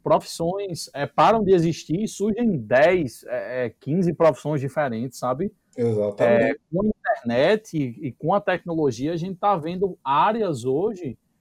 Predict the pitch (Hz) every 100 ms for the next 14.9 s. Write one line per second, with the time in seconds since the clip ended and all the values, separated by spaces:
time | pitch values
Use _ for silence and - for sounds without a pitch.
0 | _ _ - 135 135 131 127 123 117 117
1 | 95 220 - 277 214 170 180 185 110 131
2 | 180 208 143 - 123 110 120 107 120 117
3 | 110 104 - _ _ _ - 127 - 120
4 | 101 - - - _ - 233 254 233 208
5 | 190 - - _ _ _ _ _ - -
6 | 135 147 175 180 151 139 - _ _ _
7 | 185 - _ 180 185 - 117 98 101 107
8 | 135 160 143 143 131 127 127 151 123 -
9 | _ _ - 143 165 151 123 117 117 127
10 | 135 135 - 135 214 220 185 180 - 139
11 | 131 127 110 104 - 123 156 156 104 -
12 | 131 120 156 - 165 - 139 139 127 107
13 | - 135 156 139 110 92 _ _ _ _
14 | _ _ _ _ - 135 135 110 -